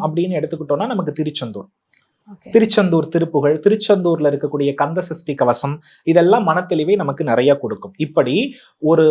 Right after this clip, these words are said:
Speaker 1: மனிதனுடைய சிந்தனையில் தடுமாற்றம் இருக்கும்போது அந்த சிந்தனை சார்ந்த மூலாதார சக்கரத்துல ஏதோ ஒரு பிரச்சனை இருக்கும், ஆதார சக்கரங்கள்ல ஏதோ ஒரு பிரச்சனை இருக்கும்.
Speaker 2: கண்டிப்பா.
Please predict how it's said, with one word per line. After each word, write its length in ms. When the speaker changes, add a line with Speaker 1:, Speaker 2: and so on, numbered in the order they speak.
Speaker 1:
மனிதனுடைய 560
சிந்தனையில் 580
தடுமாற்றம் 640
இருக்கும்போது 500
அந்த 180
சிந்தனை 420
சார்ந்த 680
மூலாதார 500
சக்கரத்துல 480
ஏதோ 180
ஒரு 180
பிரச்சனை 360
இருக்கும், 200
ஆதார 360
சக்கரங்கள்ல 520
ஏதோ 160
ஒரு 120
பிரச்சனை 320
இருக்கும். 260
Speaker 2:
கண்டிப்பா. 300